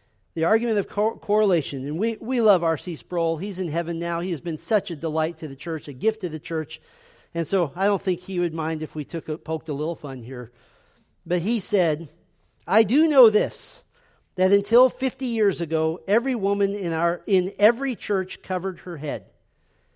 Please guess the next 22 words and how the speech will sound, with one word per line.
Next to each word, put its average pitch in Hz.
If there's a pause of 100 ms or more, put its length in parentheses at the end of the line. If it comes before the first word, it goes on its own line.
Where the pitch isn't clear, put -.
(760)
What 208
has 208
happened 202
in 190
the 180
last 185
fifty 220
years? 214 (360)
We've 175
had 170
a 180
feminist 220
movement." 143 (880)
Well, 185 (640)
first 208
of 202
all, 180
that's 180
not 190
possible 180
to 214
know 160